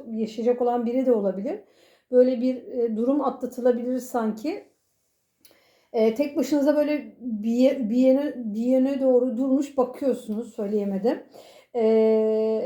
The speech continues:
arkanızda bıraktığınız birisi var. E, farklı bir yere doğru gidiyorsunuz sanki. E, bu bir ayrılık olabilir. Sevdiğiniz birinden ayrılma durumunuz olabilir sanki.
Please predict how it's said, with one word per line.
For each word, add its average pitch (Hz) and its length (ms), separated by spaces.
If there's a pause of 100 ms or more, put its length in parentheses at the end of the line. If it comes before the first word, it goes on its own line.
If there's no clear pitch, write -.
(2250)
arkanızda 247 580
bıraktığınız 262 680
birisi 247 460
var. 196 240
E, 208 360
farklı 214 500
bir 233 60
yere 233 260
doğru 226 240
gidiyorsunuz 220 800
sanki. 196 520 (480)
E, 214 380
bu 233 140
bir 269 120
ayrılık 254 640
olabilir. 302 500
Sevdiğiniz 240 640
birinden 254 380
ayrılma 247 560
durumunuz 247 460
olabilir 208 480
sanki. 202 720